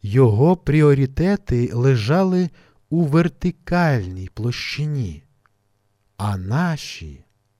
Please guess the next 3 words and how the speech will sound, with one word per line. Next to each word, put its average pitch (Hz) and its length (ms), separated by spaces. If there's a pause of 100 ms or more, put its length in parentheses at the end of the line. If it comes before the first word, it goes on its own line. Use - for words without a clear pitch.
(480)
лежать 131 720
у 135 160
горизонтальній. 113 1400